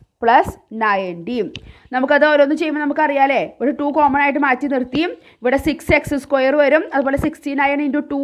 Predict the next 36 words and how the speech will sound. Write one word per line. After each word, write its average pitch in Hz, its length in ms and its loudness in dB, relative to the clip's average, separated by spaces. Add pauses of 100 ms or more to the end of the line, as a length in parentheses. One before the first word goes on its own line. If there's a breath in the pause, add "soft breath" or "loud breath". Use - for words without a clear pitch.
(120)
എക്സ് 285 320 -6
വരും. 294 200 0 (280 loud breath)
ഇവിടെ 254 220 -2
ഫൈവ് 247 240 4
ഫോർട്ടി. 208 340 -2 (340 loud breath)
വീണ്ടും 277 240 0
അതിൽ 285 120 0
നിന്ന് 294 200 0
സിക്സ് 302 320 -4
എല്ലാത്തിലും 277 460 2
കോമൺ 269 320 2
ആയിട്ടുണ്ട്. 269 380 -2
ആ - 20 4 (100)
സിക്സും 285 320 -6
കൂടി 285 160 -2
പുറത്തേക്ക് 277 340 -2
എടുക്കുമ്പോഴാണ് 269 420 -2
ഇവിടെ 285 140 2 (100)
ട്വൽവ് 247 360 0
വരുന്നത്. 180 320 -4 (360 loud breath)
അപ്പൊ 202 180 -2
എക്സ് 233 200 -6
സ്ക്വയർ 247 360 0
മൈനസ് 285 300 0 (300 loud breath)
ട്വന്റി 247 380 0
ത്രീ 254 180 -4
എക്സ് 254 180 -14
പ്ലസ് 330 220 -2 (280 loud breath)
നയൻറ്റി 214 400 0
എന്ന് 185 140 -6
വരും. - 220 -6
അത് 269 140 2
മനസ്സിലായല്ലോ? 302 540 2 (120)
ആ 269 120 6
ഒരു 302 120 -4
സ്റ്റെപ്പ് 311 320 -2